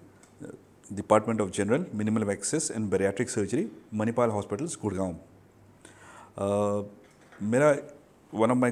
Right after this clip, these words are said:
core specialties is bariatric surgery, जिसको हम मोटापे की सर्जरी भी बोलते हैं। अ, ये पेशेंट को तब ऑफर किया जाता है जब मोटापा उस, उस हद तक बढ़ जाता है कि वो खुद ब खुद एक बीमारी बन जाती है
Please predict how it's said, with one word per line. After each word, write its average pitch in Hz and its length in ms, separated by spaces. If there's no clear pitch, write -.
core 160 100
specialties 113 720
is 110 180
bariatric 98 480
surgery, 90 320
जिसको 101 360
हम 127 120
मोटापे 104 400
की 131 140
सर्जरी 98 320
भी 104 100
बोलते 90 340
हैं। - 220
अ, 104 340
ये 147 120
पेशेंट 143 420
को 143 100
तब 147 220
ऑफर 120 240
किया 120 200
जाता 107 280
है 135 280
जब 127 240
मोटापा 104 520
उस, 123 160
उस 151 160
हद 120 80
तक - 320
बढ़ 117 140
जाता 110 280
है 117 280
कि 127 80
वो 143 220
खुद 147 260
ब 143 140
खुद 175 360
एक 135 200
बीमारी 107 300
बन 101 180
जाती 80 320
है - 180